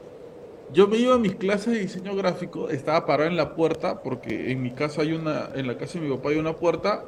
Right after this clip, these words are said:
unas escaleras y otra puerta para entrar a la casa principal.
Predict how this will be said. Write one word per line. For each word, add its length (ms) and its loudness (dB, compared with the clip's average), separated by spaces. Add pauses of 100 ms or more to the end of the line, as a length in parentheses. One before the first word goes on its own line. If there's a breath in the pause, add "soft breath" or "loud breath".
unas 260 -6
escaleras 640 2 (140)
y 140 -2
otra 220 0
puerta 480 -2 (160)
para 140 -2
entrar 320 -2
a 40 2
la 120 0
casa 400 -6
principal. 460 -6